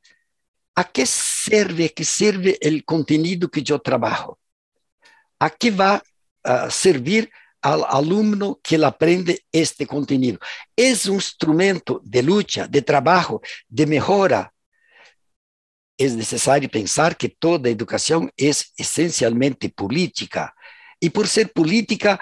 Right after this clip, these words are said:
hay muchas direcciones. Entonces, hay que pensar en qué dirección yo creo que debo conducir mi política educacional para la transformación. ¿Para dónde va la, esa transformación?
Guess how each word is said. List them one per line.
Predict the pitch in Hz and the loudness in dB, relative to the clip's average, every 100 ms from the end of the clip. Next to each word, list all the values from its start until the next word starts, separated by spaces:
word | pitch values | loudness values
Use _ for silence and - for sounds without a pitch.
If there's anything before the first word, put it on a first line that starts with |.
| - - | -6 -2
hay | 143 160 | 0 0
muchas | 131 120 156 196 190 - 107 - - - _ | 0 -2 0 0 -2 -2 -2 0 -4 -10 _
direcciones. | 113 120 113 - 123 101 87 - - _ _ - | -2 0 0 2 2 2 -2 -6 -10 _ _ -2
Entonces, | 143 - 185 208 - 113 - - - | -2 2 2 2 0 -2 -4 -10 -6
hay | 131 156 | 0 0
que | - | 0
pensar | 151 151 127 - 175 156 - - - _ - | 0 2 2 4 4 2 -4 -16 -20 _ 0
en | 139 | 0
qué | 139 170 | 0 -2
dirección | 160 151 123 - 170 202 - _ - | 0 0 0 0 0 0 -4 _ -4
yo | 143 156 _ _ _ _ | -2 -2 _ _ _ _
creo | 147 170 196 208 | 2 4 4 0
que | - 147 | -6 -4
debo | 113 170 160 143 | 0 0 0 -2
conducir | 139 127 110 - 214 214 _ _ | -2 0 -2 -2 0 -2 _ _
mi | 135 170 | -2 -2
política | - 123 151 220 - - | 0 -2 0 0 -2 -4
educacional | 139 127 120 139 - 120 156 180 - | -2 -2 -4 -2 0 2 4 2 0
para | 165 175 160 | 0 2 2
la | 135 | 2
transformación. | 127 147 156 - 131 127 120 151 131 - - - | 0 0 0 -2 -2 0 0 2 0 0 -16 -10
¿Para | - 185 | -2 0
dónde | 175 214 254 202 147 | 2 2 2 0 0
va | 147 143 | 2 2
la, | 131 - _ | 0 -4 _
esa | - 139 - 123 | -2 -2 -2 -6
transformación? | 120 120 - 110 113 - 101 | -4 -4 -2 -2 -2 -2 -4